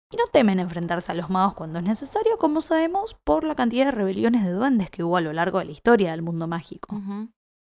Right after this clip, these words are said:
Speaker 1: En general, la idea de pago y reembolso de los duendes no es la misma que la de los humanos. Según los estándares del duende,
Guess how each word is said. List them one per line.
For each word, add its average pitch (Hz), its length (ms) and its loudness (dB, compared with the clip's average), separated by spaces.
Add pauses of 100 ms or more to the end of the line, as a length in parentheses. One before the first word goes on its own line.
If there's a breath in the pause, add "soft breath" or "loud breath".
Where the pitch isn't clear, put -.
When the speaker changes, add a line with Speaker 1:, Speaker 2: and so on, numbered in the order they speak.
Speaker 1:
En 208 160 4
general, 302 800 2
la 185 160 2
idea 202 300 0
de 196 120 0
pago 220 580 4
y 196 100 0
reembolso 185 800 -2
de 170 80 -6
los 175 120 -6
duendes 185 340 0
no 196 280 6
es 196 220 0
la 170 180 -2
misma 175 560 -8
que 170 120 -16
la 156 120 -8
de 147 80 -10
los 156 160 -10
humanos. 170 720 0 (680)
Según 180 240 -2
los 214 120 8
estándares 220 480 4
del 214 180 0
duende, 196 580 0